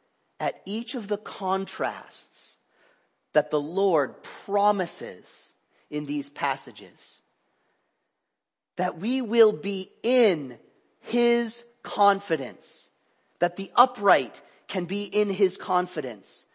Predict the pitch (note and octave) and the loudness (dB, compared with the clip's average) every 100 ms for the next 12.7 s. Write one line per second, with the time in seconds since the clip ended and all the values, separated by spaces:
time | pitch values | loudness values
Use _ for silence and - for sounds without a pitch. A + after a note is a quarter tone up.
0 | _ _ - G#3 G#3 - C4 A#3 A#3 G#3+ | _ _ 4 4 4 -2 -4 4 4 4
1 | D3 G#3 A3 A3+ B3+ C#4+ A#3 F3 - - | 0 0 0 4 8 8 6 -2 -12 -18
2 | - _ _ _ _ _ E3 G#3+ G#3 G3+ | -20 _ _ _ _ _ 0 2 2 6
3 | B3+ C#4 B3 A#3+ G3+ D#3+ - - G3+ F3 | 8 8 6 2 -2 -8 -4 4 4 6
4 | G#3+ G#3 G#3+ G#3+ - E3 B2+ - - - | 2 6 4 4 -2 -4 -4 -8 -20 -20
5 | _ _ _ _ _ - G#3+ G#3+ - C4+ | _ _ _ _ _ 2 2 2 -2 -2
6 | B3+ B3+ B3 F#3 B3 A#3 - - - - | 4 6 6 6 8 8 6 -14 -20 -20
7 | - - C#4+ D4+ D4+ A3 A#3+ G3+ D#3+ B2 | -6 4 4 6 2 6 8 8 6 2
8 | - - - - B3 A#3 F#3+ D3 - D3 | -6 -20 -12 -4 0 2 0 -2 -4 4
9 | F#3+ - G#3 G#3 F3+ D3 A2 G#2 - _ | 4 6 4 4 4 0 0 -12 -20 _
10 | _ _ _ _ _ _ _ _ _ _ | _ _ _ _ _ _ _ _ _ _
11 | _ _ _ _ _ - C3+ A#2+ F3+ A3+ | _ _ _ _ _ -16 -14 2 4 6
12 | G#3 F3+ C#3 A2 G#2 - _ | 8 8 6 2 -8 -20 _